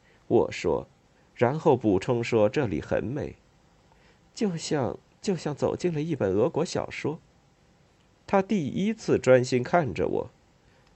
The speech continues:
“真的？哪一本俄国小说呢？”他的眼睛是淡淡的明亮的灰蓝色，一道眉毛扬了起来，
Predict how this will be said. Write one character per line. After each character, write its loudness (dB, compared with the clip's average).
“真 2
的？ -4
哪 6
一 2
本 4
俄 6
国 4
小 2
说 2
呢？” -8
他 -2
的 0
眼 -2
睛 -2
是 -2
淡 -2
淡 -2
的 2
明 0
亮 -4
的 -4
灰 -4
蓝 -6
色， -6
一 2
道 2
眉 0
毛 0
扬 0
了 -6
起 -8
来， -6